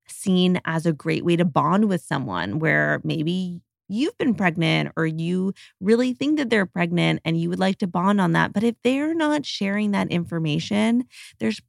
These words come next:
probably a good chance that either they are not pregnant or they just don't feel like it. Again, there's nothing wrong with looking pregnant, and there's nothing wrong with having a body that has been pregnant before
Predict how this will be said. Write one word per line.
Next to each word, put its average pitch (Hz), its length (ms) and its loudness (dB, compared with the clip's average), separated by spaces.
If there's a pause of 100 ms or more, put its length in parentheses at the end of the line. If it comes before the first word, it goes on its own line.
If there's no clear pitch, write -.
(180)
probably 349 600 0
a 302 120 2
good 190 240 0
chance 185 380 0
that - 240 -2
either - 320 -6
they 151 180 -2
are 214 140 2
not 277 280 -2
pregnant 285 400 -2
or 202 120 0
they 202 140 -2
just 190 320 -6
don't 185 280 -2 (140)
feel 175 240 -2
like 156 240 -2
it. - 180 -12 (440)
Again, 208 320 4
there's 185 260 0
nothing 190 480 0
wrong 170 360 4
with 160 140 0
looking 208 440 0
pregnant, - 600 -8
and 170 480 2 (240)
there's 196 200 0
nothing 202 280 2
wrong 185 280 2
with 165 240 0 (240)
having 190 400 2
a 185 40 0
body 175 380 0
that 160 320 0
has 156 380 2
been 190 180 0
pregnant 220 380 0
before 233 520 -2